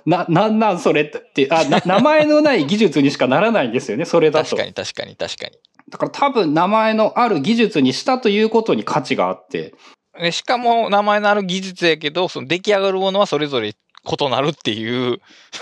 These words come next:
Speaker 2: <laughs> そう、言ってることは最終的に自分の好きなシステムを作りましょうっていう、その、何のシステムでもないんですけど、でもシステムティッ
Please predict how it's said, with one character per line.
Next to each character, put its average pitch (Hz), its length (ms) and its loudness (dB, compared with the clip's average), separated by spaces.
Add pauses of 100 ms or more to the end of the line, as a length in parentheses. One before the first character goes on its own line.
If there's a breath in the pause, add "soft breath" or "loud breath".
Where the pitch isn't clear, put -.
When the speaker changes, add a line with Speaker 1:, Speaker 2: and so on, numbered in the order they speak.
(140)
Speaker 2:
<laughs> - 640 -8
そ 160 100 0
う、 - 20 2
言 240 120 -2
っ - 40 -6
て - 240 -4
る 277 100 -4
こ 330 100 -2
と 254 100 2
は 196 80 2
最 214 180 0
終 214 100 -6
的 208 40 -6
に 190 80 -2
自 165 180 -2
分 220 280 -4
の 240 80 -2
好 - 80 -8
き 233 120 -8
な 190 120 0
シ 202 160 -6
ス - 60 -10
テ 185 140 -6
ム 147 60 -4
を 131 60 -4
作 - 180 -8
り 160 100 -2
ま 165 120 -2
し - 100 -2
ょ 247 180 2
う - 20 -16
っ - 40 -16
て - 140 -6
い 123 100 -4
う、 117 60 -4
そ 131 100 -6
の、 123 220 -4 (440 soft breath)
何 185 260 -2
の 202 80 -2
シ 233 120 -2
ス - 80 -6
テ 202 100 2
ム 175 100 -2
で 165 60 0
も 160 100 -2
な - 80 -2 (140)
い 220 100 4
ん 196 40 2
で 175 120 0
す 196 60 -18
け 214 120 -4
ど、 359 280 0 (440 loud breath)
で 233 100 0
も 180 120 0
シ 165 280 -4
ス - 80 -8
テ 170 120 2
ム 160 140 -4
テ 175 140 -10
ィ - 20 -12
ッ - 40 -20